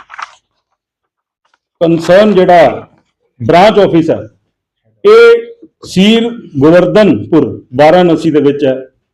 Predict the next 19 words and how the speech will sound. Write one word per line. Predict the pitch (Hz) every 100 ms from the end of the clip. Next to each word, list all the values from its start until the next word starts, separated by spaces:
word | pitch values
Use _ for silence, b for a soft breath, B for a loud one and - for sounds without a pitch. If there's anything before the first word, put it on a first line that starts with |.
| _ _ _ _ _ _ _ _ _ -
ਚੰਨੀ | 170 214 214
ਸਾਹਿਬ | 208 208
ਨੇ | 214
ਗੱਲ | 190 185 185
ਕਹੀ | 185 214 220
ਕਿ | 220 220 202 - _ _ -
ਭਾਰਤੀ | 196 151 131 214
ਜਨਤਾ | 180 180 - 190
ਪਾਰਟੀ | 185 156 151 196 196
ਹੈ | 170 170 - _ _ _ _ _ _ -
ਜਿਹੜੀ | 170 208
ਪਿਛਲੇ | 185 180 202 190
ਲੰਬੇ | 165 160 165 196
ਸਮੇਂ | - 180 190
ਤੋਂ | 165 165
ਜਿਹੜੀ | 165 185 -
ਟ੍ਰੇਨ | 151 165 202 175 - _ _ _ _ _ 135
ਡੇਰਾ | 160 285 -
ਸੱਚਖੰਡ | - 160 156 170 180 175